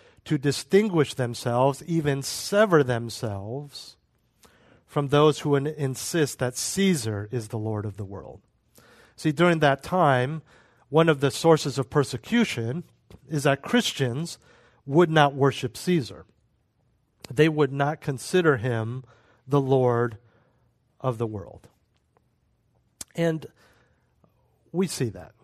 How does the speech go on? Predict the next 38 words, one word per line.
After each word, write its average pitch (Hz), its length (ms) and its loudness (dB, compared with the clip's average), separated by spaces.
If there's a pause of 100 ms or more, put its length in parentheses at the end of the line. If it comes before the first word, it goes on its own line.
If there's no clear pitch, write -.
(200)
in 131 160 -4
our 107 120 -4
lives. 101 520 -14 (160)
There 165 180 4
is 160 100 2
so 170 260 0
much 156 360 0
around 139 420 2
us. - 440 -14 (540)
N-, 160 160 -10 (160)
not 175 300 -2
necessarily, 165 1040 2 (520)
uh, 127 180 -8
conventional 151 920 0
idolatry, 156 920 0 (160)
especially 143 520 -2
in 139 120 -4
this 135 200 0
area. 143 500 0
In 139 140 -6
other 143 200 0
words, 139 460 0 (500)
uh, 127 240 -12 (120)
our 147 200 4
battle 147 840 4
in 143 200 -2
the 135 60 0
Bay 143 320 4
Area, 147 680 6
and 139 160 -2
I 131 100 -2
dare 143 240 4
say 143 240 2
most 135 420 0
of 147 80 -2
the 139 60 -4
United 135 480 0
States, 143 420 0